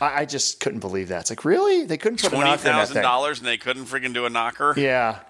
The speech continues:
Speaker 1: that just, that just
Speaker 2: That's
Speaker 1: irked
Speaker 2: just
Speaker 1: me.
Speaker 2: pitiful. That's a fail in my book.
Speaker 1: Uh, what else do I have here in my notes? Uh, I don't have many notes here other than T P F, but I have, um,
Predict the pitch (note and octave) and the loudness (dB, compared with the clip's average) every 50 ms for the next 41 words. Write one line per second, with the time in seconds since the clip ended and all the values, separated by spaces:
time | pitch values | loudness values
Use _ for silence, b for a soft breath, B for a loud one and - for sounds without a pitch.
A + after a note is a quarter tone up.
0 | - _ _ - E3+ F3 - C#3 A2+ - - - - _ _ _ - B2+ A#2+ - | -20 _ _ 2 2 2 2 0 0 0 -2 -4 -6 _ _ _ -2 -2 0 0
1 | G2+ - - - - G#2+ G2+ - - A2+ G#2 F#2+ F2+ - - D3+ - - F#2+ D#2+ | -2 -4 -4 -2 -2 -2 -2 0 -2 -2 -2 0 0 -2 -2 -4 -4 -4 -4 -4
2 | D#2 - B B B B B B _ _ _ _ _ _ _ _ _ - - F3+ | -4 -6 B B B B B B _ _ _ _ _ _ _ _ _ -6 -6 -4
3 | - C3+ G#2 - - G2+ A2+ D3 C#3 A2+ G#2 G2 F#2 F2 D#2+ C#2+ C#2 D#2+ D#2+ - | -4 -6 -8 -6 -4 -2 -2 -2 -2 -4 -4 -4 -4 -4 -4 -2 -2 -2 -2 -4
4 | - - - _ _ _ _ _ _ _ _ _ _ _ - C3+ B2+ C3 D#3 D#3+ | -6 -12 -18 _ _ _ _ _ _ _ _ _ _ _ -4 -2 0 2 2 2
5 | C#3 - - C3+ A#2+ A2 G2+ A2 A2+ G#2+ G#2+ A2 G#2 G2+ G#2 G#2 G2+ G#2 G#2 G#2+ | 2 0 0 0 0 0 0 0 0 0 0 0 -2 0 0 0 -2 0 0 0
6 | G#2 G2+ F#2+ - - - - A#2 G#2+ G#2 G#2 G2+ G2+ G2+ G2 A2+ E3+ A#3 B3+ C#4+ | 0 0 0 0 -2 0 0 0 2 2 2 2 2 2 2 2 2 2 2 2
7 | C4 A3 A3 G#3 G3 F3+ D#3+ D#3+ E3 E3+ E3 - E3+ D#3 D3 C3 C3+ C#3 C3+ B2+ | 0 0 0 0 0 2 2 2 2 2 2 0 0 0 2 2 0 0 0 -2
8 | A#2+ A#2 - B2+ B2 - - B2 A2 G2 - - B2+ A2+ A2+ A2 A#2+ B2+ B2 A2+ | -4 -4 -6 -6 -6 -2 0 0 0 0 0 0 0 2 2 2 2 0 0 2
9 | A#2+ B2 A#2+ A#2 A2+ A2 A2 G2+ | 2 2 4 2 2 0 -4 -10